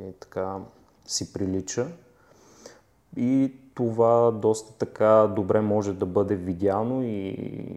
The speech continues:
преживяно от първа ръка в рамките на един подобен, а, така, научно-творчески проект, една резиденция. В случая те резиденциите могат да бъдат, а, или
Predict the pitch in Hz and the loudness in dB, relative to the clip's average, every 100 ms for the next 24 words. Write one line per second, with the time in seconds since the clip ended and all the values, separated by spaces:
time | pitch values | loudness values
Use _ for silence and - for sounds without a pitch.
0 | - - _ _ _ _ _ - 95 92 | -16 -20 _ _ _ _ _ -6 -4 -4
1 | 92 98 101 95 - - 98 92 90 87 | -2 -2 -2 -4 -6 -2 0 0 -2 0
2 | 113 117 110 101 101 95 - 95 92 92 | 0 0 -2 -4 -4 -6 -10 -8 -6 -6
3 | 101 98 85 92 90 87 90 90 92 90 | -6 -8 -4 -2 0 -4 -8 -10 -12 -12
4 | 90 87 85 - 87 85 - - - 98 | -10 -12 -14 -12 -10 -10 -12 -16 -6 -4
5 | 95 - 92 - 98 90 - 87 - 95 | -4 -6 -10 -4 -2 -2 -6 -10 -10 -12
6 | 92 90 - 90 110 - 95 95 95 92 | -12 -12 -8 -2 -2 -4 -8 -6 -6 -6
7 | 87 90 92 90 87 - 104 - _ _ | -6 -6 -4 -4 -6 -8 -10 -12 _ _
8 | - - - - 98 - 120 110 104 101 | -20 -20 -20 -12 -10 -4 -2 0 0 0
9 | - 104 101 98 101 104 - 101 101 101 | 2 2 2 -2 -2 -2 -2 -2 0 0
10 | 92 90 95 101 101 - - 95 92 90 | -2 0 2 2 0 -6 -2 2 4 2
11 | 101 107 104 101 95 | 0 0 -2 -2 -4